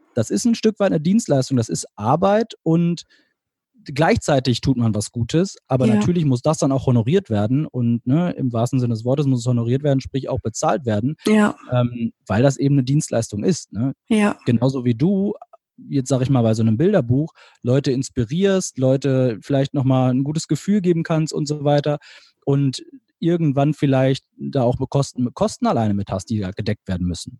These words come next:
Speaker 2: Ja,
Speaker 1: So, und,
Speaker 2: ja.
Speaker 1: und da muss man natürlich einfach schauen, genauso wie wir von Personalkosten bis hin zu, äh, materiellen Kosten, die wir auch haben und Reisekosten und so weiter und so fort. Und dann ist es eben nicht getan mit, mit Fördermitteln, weil auch die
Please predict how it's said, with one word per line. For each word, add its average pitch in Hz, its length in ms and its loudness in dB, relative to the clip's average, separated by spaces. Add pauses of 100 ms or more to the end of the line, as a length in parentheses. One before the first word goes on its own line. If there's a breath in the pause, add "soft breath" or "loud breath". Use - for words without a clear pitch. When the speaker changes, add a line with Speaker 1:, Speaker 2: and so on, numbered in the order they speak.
(100)
Speaker 2:
Ja, 220 440 2
Speaker 1:
So, - 60 -18
und, - 240 -8
Speaker 2:
ja. 220 220 2
Speaker 1:
und 107 160 -2
da 107 80 2
muss 120 160 0
man 175 100 -2
natürlich 110 340 0
einfach 107 200 -2
schauen, 113 180 0
genauso 113 300 2
wie 101 160 -6
wir 156 640 2
von 139 280 2
Personalkosten 135 840 0
bis 131 160 -2
hin 135 140 4
zu, 123 280 0 (540 loud breath)
äh, 113 160 0
materiellen 151 540 2
Kosten, 156 280 0
die 131 80 2
wir 117 140 2
auch 131 180 -2
haben 156 400 2
und 131 140 2
Reisekosten 143 640 0
und 165 120 -2
so 143 120 0
weiter 131 260 2
und 127 80 2
so 117 80 -4
fort. 143 320 -2 (720)
Und 131 180 2
dann 113 120 4
ist 135 80 4
es 147 120 0
eben 139 180 0
nicht 165 180 0
getan 123 340 2
mit, 110 220 -2
mit 110 180 -2
Fördermitteln, 120 640 2
weil 117 240 2
auch - 160 -4
die 151 340 0